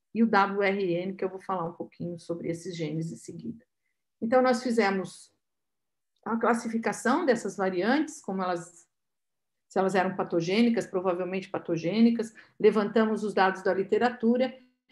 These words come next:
e o que nós encontramos foi o seguinte. Ah, nós encontramos apenas cinco variantes patogênicas, incluindo um oncogene,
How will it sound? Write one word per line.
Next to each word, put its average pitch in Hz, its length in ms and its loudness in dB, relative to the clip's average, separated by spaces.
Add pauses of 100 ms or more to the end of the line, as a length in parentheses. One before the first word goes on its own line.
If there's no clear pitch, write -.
(180)
e 254 100 4
o 262 60 -4
que 294 80 0
nós 262 240 4
encontramos 233 640 4
foi 220 160 4
o 220 60 2
seguinte. - 680 -8 (760)
Ah, 196 560 4
nós 233 200 4
encontramos 226 760 2
apenas 269 460 2 (180)
cinco 320 360 2
variantes 220 540 2
patogênicas, 208 1080 -2
incluindo 226 640 4
um 202 320 -2
oncogene, 190 680 -2